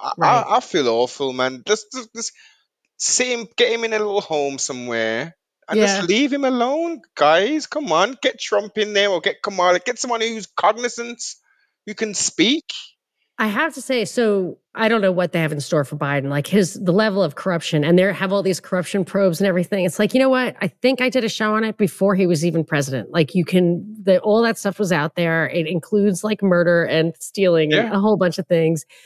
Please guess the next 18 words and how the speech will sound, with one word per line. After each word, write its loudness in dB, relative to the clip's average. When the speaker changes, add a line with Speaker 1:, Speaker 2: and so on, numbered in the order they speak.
Speaker 2:
So 0
I 2
don't 0
know 4
what's 0
in 2
store 0
for -2
him. 2
They 0
could -2
take 2
him 0
out -2
for 2
all 2
I 2
know. 0